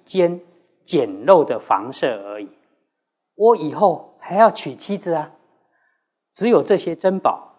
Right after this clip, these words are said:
那是不够的，所以我决定不拿了。”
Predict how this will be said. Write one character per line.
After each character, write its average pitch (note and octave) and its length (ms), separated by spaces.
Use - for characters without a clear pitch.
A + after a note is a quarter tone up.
那 A#2 120
是 A2+ 80
不 - 160
够 A2+ 280
的， G#2 160
所 - 180
以 A2 280
我 G#2+ 100
决 - 180
定 B2 160
不 C3 180
拿 G2 240
了。” A#2+ 140